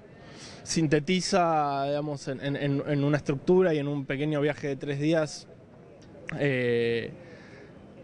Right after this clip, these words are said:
lo que es, lo que es un momento de, de, de cambio en la vida, un, un poco una despedida de, de la juventud y el,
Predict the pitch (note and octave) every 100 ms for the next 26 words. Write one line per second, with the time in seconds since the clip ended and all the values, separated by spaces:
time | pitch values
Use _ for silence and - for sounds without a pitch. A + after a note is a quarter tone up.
0 | - C3+ B2 C3 C3 - - - - -
1 | E3 C#3+ D3 D3 C#3+ C#3 D3 C#3+ D3 C#3
2 | B2+ A#2+ C3+ A#2+ C3+ C3 D3 C#3+ C#3+ D3
3 | C3+ C3+ D3 D#3+ E3+ D#3+ C#3+ C#3 C3 C3
4 | C#3 C3 C#3+ C#3+ - D3 C#3 D3 C#3+ D3
5 | C3+ - B2 C3 C#3 C3+ C3 B2 B2+ B2+
6 | - C#3+ C3+ C3+ D#3+ E3+ D#3 C3+